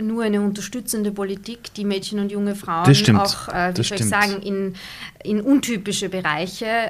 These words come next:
Speaker 1: ähm,
Speaker 2: Das stimmt,
Speaker 1: transportiert,
Speaker 2: ja, das
Speaker 1: ja.
Speaker 2: kann ich unterschreiben, ja.
Speaker 1: Äh, das ist das eine. Und das andere, was, was ich vorher noch einfach wichtig sagen wollte, ist, ähm,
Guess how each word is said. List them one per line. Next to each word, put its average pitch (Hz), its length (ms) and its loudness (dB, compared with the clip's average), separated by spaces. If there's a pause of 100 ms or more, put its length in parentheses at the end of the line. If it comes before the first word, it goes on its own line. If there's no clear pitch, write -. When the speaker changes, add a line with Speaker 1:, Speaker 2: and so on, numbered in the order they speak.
Speaker 1:
ähm, 202 300 2
Speaker 2:
Das - 220 6
stimmt, 175 340 8
Speaker 1:
transportiert, 147 460 4
Speaker 2:
ja, 151 60 4
das 131 120 4
Speaker 1:
ja. 127 60 4
Speaker 2:
kann 131 180 6
ich 131 120 8
unterschreiben, 117 500 6
ja. 104 180 4
Speaker 1:
Äh, 147 240 -2
das 233 140 0
ist 254 160 -6
das 247 100 -4
eine. 233 460 0
Und 233 100 -2
das - 80 -6
andere, 220 340 0
was, 233 240 -4
was 208 160 -8
ich 220 120 -12
vorher 202 220 2
noch 240 180 -4
einfach 214 300 -6
wichtig - 280 -10
sagen 220 280 -2
wollte, 220 200 -8
ist, 214 260 -2
ähm, 202 220 0